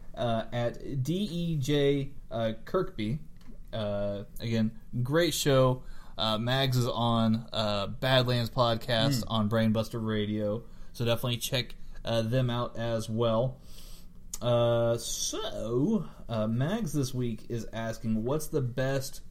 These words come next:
Speaker 1: current finishing move?" Best current finishing move.
Speaker 2: Stormbreaker.
Speaker 1: Stormbreaker. That's a nice move.
Speaker 2: Definitely Stormbreaker. That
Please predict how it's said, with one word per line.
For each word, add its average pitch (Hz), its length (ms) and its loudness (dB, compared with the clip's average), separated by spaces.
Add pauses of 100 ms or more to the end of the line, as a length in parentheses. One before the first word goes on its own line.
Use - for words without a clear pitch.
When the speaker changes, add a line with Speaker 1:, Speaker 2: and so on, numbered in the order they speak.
Speaker 1:
current 120 480 0 (100)
finishing 107 760 -2
move?" 90 540 -6 (1900)
Best 107 300 -2
current 98 280 -6
finishing 76 340 -8
move. 50 300 -10 (560)
Speaker 2:
Stormbreaker. 101 720 -8 (720)
Speaker 1:
Stormbreaker. 113 880 0 (220)
That's 123 160 -4
a 123 60 4
nice 117 260 2
move. 110 360 0 (100)
Speaker 2:
Definitely 120 340 4
Stormbreaker. 98 640 -4
That 101 240 2